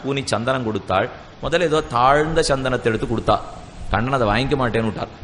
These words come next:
"என்னுடைய திருமேனியை ஏற இறங்க ஒரு தரம் பார், இந்த திருமேனிக்கு தகுந்த சந்தனத்தை கொடுன்னா" கண்ணன். கூனி பார்க்கறா, திருவடியிலேருந்து திருமுடி வரைக்கும் பார்த்துட்டு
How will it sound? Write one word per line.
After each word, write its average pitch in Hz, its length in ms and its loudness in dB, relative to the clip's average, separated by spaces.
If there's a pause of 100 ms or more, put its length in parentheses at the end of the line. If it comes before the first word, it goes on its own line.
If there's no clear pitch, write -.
(160)
"என்னுடைய 104 320 0
திருமேனியை 139 640 -2
ஏற 131 280 2
இறங்க 135 240 0
ஒரு 113 140 2
தரம் 120 240 -2
பார், 117 260 2 (340)
இந்த 120 420 -2
திருமேனிக்கு 156 640 -2
தகுந்த 160 320 0
சந்தனத்தை 156 440 0
கொடுன்னா" 135 380 0
கண்ணன். 107 340 0 (1000)
கூனி 131 220 0
பார்க்கறா, 101 540 0 (340)
திருவடியிலேருந்து 127 640 2
திருமுடி 123 320 0
வரைக்கும் 123 280 0
பார்த்துட்டு 123 480 2